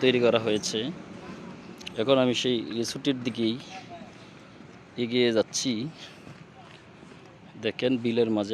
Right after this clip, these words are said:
একটি সুন্দর একটি রিসোর্ট, খুব সুন্দর। এই যে দেখেন, একটা বিল, সে বিলের মাঝে একটা রিসোর্ট করে ফেলছে। অনেক সুন্দর একটি রিসোর্ট,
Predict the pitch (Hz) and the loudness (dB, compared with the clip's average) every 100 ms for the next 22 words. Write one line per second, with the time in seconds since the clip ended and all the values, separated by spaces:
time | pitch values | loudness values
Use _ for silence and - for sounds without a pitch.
0 | 110 - 120 120 110 104 92 - 107 - | -6 -8 -8 -4 -4 -4 -6 -8 -8 -6
1 | 107 123 - - - - - - - - | -8 -8 -16 -16 -16 -20 -20 -20 -20 -20
2 | - - - - - - - - 113 - | -20 -20 -20 -20 -20 -20 -20 -14 -12 -8
3 | - 110 107 101 101 98 107 101 104 95 | -6 -4 -4 -6 -8 -10 -10 -10 -10 -8
4 | 101 101 120 175 - - - - - - | -6 -6 -10 -14 -20 -20 -20 -20 -20 -20
5 | - - - - - 104 117 110 110 101 | -20 -20 -14 -10 -8 -6 -4 0 0 0
6 | 90 110 104 117 98 95 - 95 - 107 | -4 -4 -4 -4 -6 -6 -8 -12 -6 -6
7 | 101 92 - 117 160 - - - - - | -4 -6 -8 -10 -10 -16 -20 -20 -20 -20
8 | - - - - - - - 95 110 - | -20 -20 -20 -18 -18 -18 -12 -6 -4 -4
9 | - 107 101 - 104 101 - 113 180 | -2 0 0 -2 -6 -6 -6 -8 -8